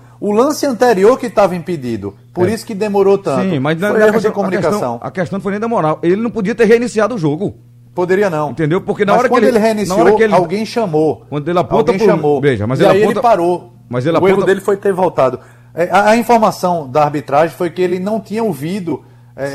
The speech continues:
Speaker 2: Sim,
Speaker 1: essa,
Speaker 2: mas
Speaker 1: o
Speaker 2: ele
Speaker 1: segundo
Speaker 2: tem que
Speaker 1: chamamento,
Speaker 2: ouvir. E a,
Speaker 1: dizendo
Speaker 2: a
Speaker 1: que
Speaker 2: C B F.
Speaker 1: o, o primeiro lance que foi ilegal.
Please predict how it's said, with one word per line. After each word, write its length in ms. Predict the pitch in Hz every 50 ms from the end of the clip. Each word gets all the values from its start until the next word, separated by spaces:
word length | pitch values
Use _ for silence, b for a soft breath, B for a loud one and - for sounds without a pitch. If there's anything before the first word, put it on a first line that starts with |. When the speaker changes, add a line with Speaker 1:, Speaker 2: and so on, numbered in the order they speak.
| 147 160
Speaker 2:
Sim, 80 | 156 165
Speaker 1:
essa, 100 | 185 180
Speaker 2:
mas 180 | 156 139 123
Speaker 1:
o 60 | 165 165
Speaker 2:
ele 80 | 151
Speaker 1:
segundo 260 | 175 190 165 196 208 214
Speaker 2:
tem 80 | 220
que 60 | 226
Speaker 1:
chamamento, 320 | 233 214 147 127 135 135 147
Speaker 2:
ouvir. 300 | 175 196 185 147 107 B B B B B
E 40 | B
a, 20 | 113 117 165 160 160 156
Speaker 1:
dizendo 340 | 156 160 165 165 185 180 -
Speaker 2:
a 60 | -
Speaker 1:
que 40 | 175 170
Speaker 2:
C 100 | 180 175
B 180 | 170 180 165
F. 560 | 160 180 160 156 156 - 151 147 143 131 120
Speaker 1:
o, 300 | 135 143 139 135 147 156
o 40 | 156
primeiro 360 | 151 185 175 175 190 202 202
lance 260 | 175 165 185 196 190 -
que 80 | 196
foi 160 | 180 - 180
ilegal. 480 | 170 160 147 127 117 107 95 90 - -